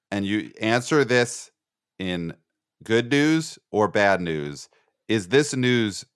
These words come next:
good news or bad news for theatrical?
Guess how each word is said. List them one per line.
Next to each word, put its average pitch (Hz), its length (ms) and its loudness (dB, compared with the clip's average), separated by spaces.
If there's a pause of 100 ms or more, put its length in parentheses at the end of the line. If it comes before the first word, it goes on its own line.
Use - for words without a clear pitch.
(120)
good 127 240 2
news 160 400 2
or 113 240 2
bad 107 380 4
news 92 320 -4
for 98 540 2 (240)
theatrical? 85 760 -2